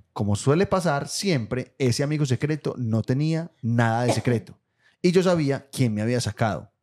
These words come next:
Y según mis compañeras, ella daba buenos regalos. Así que pues yo me inspiré y le compré a la muchacha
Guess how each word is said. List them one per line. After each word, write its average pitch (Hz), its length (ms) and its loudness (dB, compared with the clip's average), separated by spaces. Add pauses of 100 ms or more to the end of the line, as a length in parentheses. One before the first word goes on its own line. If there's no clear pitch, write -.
Y 143 120 2
según 131 300 0
mis 156 160 -4
compañeras, 170 760 -2 (140)
ella 185 480 0
daba 127 480 -2
buenos 98 300 -4
regalos. 104 520 -2 (460)
Así 117 200 4
que 127 160 0
pues 131 200 0
yo 131 140 0
me 131 80 0
inspiré 143 640 -2 (340)
y 120 100 0
le 101 120 0
compré 101 360 -4
a - 40 0
la 123 80 0
muchacha 143 520 -2